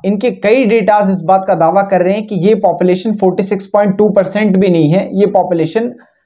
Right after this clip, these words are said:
सैंतीस अड़तीस परसेंट बची है। मतलब क्रिश्चियंस पूरी तरह से कम हो चुके हैं और वहां पर मेजोरिटी इररिलीजियस लोगों की है।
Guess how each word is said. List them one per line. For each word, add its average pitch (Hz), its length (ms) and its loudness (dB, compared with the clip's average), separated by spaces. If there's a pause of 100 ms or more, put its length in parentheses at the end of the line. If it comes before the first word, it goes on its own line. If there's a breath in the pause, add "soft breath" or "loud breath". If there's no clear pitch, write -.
(100)
सैंतीस 254 480 -2
अड़तीस 220 300 0
परसेंट 190 420 0
बची 147 300 0
है। 131 200 -6 (240)
मतलब - 320 -2
क्रिश्चियंस 190 520 0 (180)
पूरी 220 200 2
तरह 190 220 2
से 190 120 -2
कम 170 220 -2
हो 190 140 2
चुके 208 280 0
हैं 262 160 0 (440 loud breath)
और 180 160 2
वहां 190 240 0
पर 226 140 0
मेजोरिटी 196 580 0 (180)
इररिलीजियस 214 640 2
लोगों 165 320 2
की 147 120 -8
है। 127 160 -10